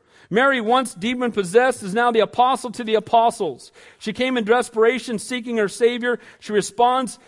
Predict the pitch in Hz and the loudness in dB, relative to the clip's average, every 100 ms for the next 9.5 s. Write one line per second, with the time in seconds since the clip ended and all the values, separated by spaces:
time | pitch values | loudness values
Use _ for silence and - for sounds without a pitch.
0 | _ _ 226 202 190 240 - 233 185 180 | _ _ 0 2 2 0 2 0 0 -4
1 | 214 226 202 190 - 233 240 220 226 190 | -6 -6 -8 -10 -2 0 2 0 -4 0
2 | 226 220 220 214 226 - 226 208 190 240 | 0 0 2 2 2 -2 -4 -4 -2 0
3 | 254 254 220 202 202 190 214 233 262 233 | 2 0 -2 -2 0 0 -2 -2 -4 -8
4 | - - 170 226 208 170 185 254 269 254 | -14 -12 -10 -2 0 0 0 -2 -2 -4
5 | 208 190 - 226 226 208 214 220 196 - | -4 -6 -6 -4 -2 0 0 0 -4 -6
6 | 180 175 165 160 147 - 120 _ _ _ | -4 -4 -2 -4 -4 -8 -18 _ _ _
7 | _ _ _ _ - 202 180 247 254 254 | _ _ _ _ 2 2 2 -2 -2 -4
8 | 233 180 - 233 247 226 170 185 196 151 | -2 -2 0 0 2 0 2 2 4 2
9 | 151 165 175 208 262 | 0 -2 0 -2 -4